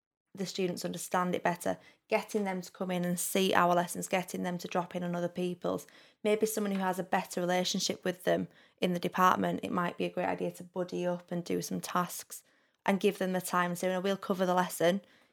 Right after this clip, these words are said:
you go see it." 'Cause a lot of the time, as, as Ben said earlier, time is a thing that we don't always have a lot of. So that would be one way of getting them involved.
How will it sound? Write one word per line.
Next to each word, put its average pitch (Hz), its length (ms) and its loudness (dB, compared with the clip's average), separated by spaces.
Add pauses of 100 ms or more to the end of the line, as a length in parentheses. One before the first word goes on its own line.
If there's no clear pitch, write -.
(100)
you 185 180 4
go 175 200 2
see 175 240 0
it." - 120 0
'Cause 180 140 -6
a - 20 -4
lot 196 140 6
of 180 80 0
the - 80 -10
time, 175 260 0
as, - 260 -4
as 185 140 -2
Ben 175 180 2
said 175 140 -2
earlier, 175 320 6 (300)
time 180 340 4
is 180 100 0
a 180 40 0
thing 170 340 -2
that 170 240 0 (260)
we 190 120 -2
don't 175 240 2
always 180 300 0
have 170 180 -2
a 165 40 2
lot 175 320 2
of. - 280 0 (580)
So 185 320 0
that 190 200 4
would 185 120 -2
be 180 100 -2
one 175 240 -2
way 175 220 -4
of 175 100 -4
getting - 280 -6
them 175 180 -8
involved. 175 640 -6